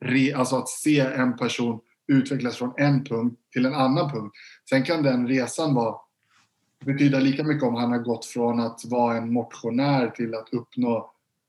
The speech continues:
eh, sina mål med att, eh, ja, köra Vasaloppet under en viss tid, eller en som är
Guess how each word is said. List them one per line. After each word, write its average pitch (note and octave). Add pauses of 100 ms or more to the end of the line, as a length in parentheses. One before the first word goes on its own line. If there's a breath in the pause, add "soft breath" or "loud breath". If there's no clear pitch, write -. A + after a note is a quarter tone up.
(160)
eh, A#2+
sina B2
mål B2
med A#2
att, -
eh, A2+ (420)
ja, - (280)
köra B2
Vasaloppet B2+
under B2
en A#2
viss A#2+
tid, C#3
eller C3+
en B2
som A#2+
är A#2